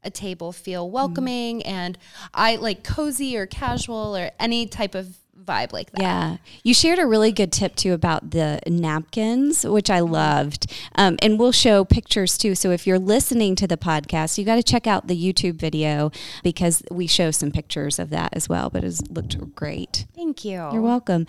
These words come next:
Speaker 2: Because you're the Pinterest O G,
Speaker 1: <laughs>
Speaker 2: second, whatever, um, who, who's counting? What is a really good tip that you have for people to be able to utilize Pinterest, uh, for their business and to help grow it?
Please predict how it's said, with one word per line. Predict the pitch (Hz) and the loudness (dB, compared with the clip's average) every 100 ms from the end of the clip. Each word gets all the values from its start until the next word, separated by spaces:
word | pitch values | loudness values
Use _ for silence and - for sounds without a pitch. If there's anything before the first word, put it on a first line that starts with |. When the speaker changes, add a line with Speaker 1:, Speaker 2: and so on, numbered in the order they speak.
| - - - - | -6 -12 -14 -12
Speaker 2:
Because | 220 - 262 262 | -6 -2 0 2
you're | 311 | 0
the | 302 | 2
Pinterest | - 233 - 240 262 - 220 - | 2 2 0 0 0 -2 -2 4
O | 214 | 6
G, | 339 220 370 220 349 339 302 320 - - - | 8 8 6 8 6 4 2 2 -2 -20 -16
Speaker 1:
<laughs> | - - - | -14 -14 -6
Speaker 2:
second, | - 165 156 185 - | 0 2 2 0 2
whatever, | - 208 139 170 233 240 - | 4 4 4 2 0 0 2
um, | 285 285 285 | 6 8 8
who, | - 294 320 285 - 247 220 | 8 8 8 8 6 2 2
who's | 233 - | 0 2
counting? | 151 156 - - - | 0 -2 -4 -6 -8
What | 254 233 302 403 - | -6 2 2 2 0
is | 403 - - | 0 0 0
a | 214 | 0
really | 196 202 208 220 208 | 0 0 2 2 0
good | 202 190 180 - | 2 2 2 0
tip | - 180 | -2 -2
that | - - | -4 -2
you | 175 | 0
have | 170 160 156 | 0 -2 -4
for | 160 | -6
people | - 160 - 156 | -4 -4 -4 -4
to | - | -4
be | 165 175 | -2 -2
able | 233 | 0
to | |
utilize | 196 170 175 175 151 147 - | 0 0 0 0 -4 -4 -2
Pinterest, | - 170 156 - 147 156 - - - - _ 185 | 0 2 0 -2 -4 -4 -4 -4 -6 -10 _ -4
uh, | 165 | -4
for | - 202 320 | 2 4 4
their | 226 | 4
business | 156 160 160 170 - | 0 -4 -4 -4 -2
and | 175 | -2
to | 170 | -2
help | 165 - | -6 -6
grow | 156 190 | -4 -2
it? | - - | -4 -8